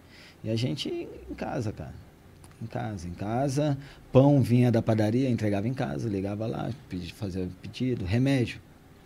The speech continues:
Farmácia entregava. Tudo, toda hora chegava um motoboy, uma pessoa lá,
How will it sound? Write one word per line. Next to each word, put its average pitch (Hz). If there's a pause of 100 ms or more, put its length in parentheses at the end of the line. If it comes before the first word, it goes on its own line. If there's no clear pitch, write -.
(180)
Farmácia 101
entregava. 131 (1040)
Tudo, 156
toda 151
hora 135
chegava 135
um 139
motoboy, 123
uma 127
pessoa 123
lá, 113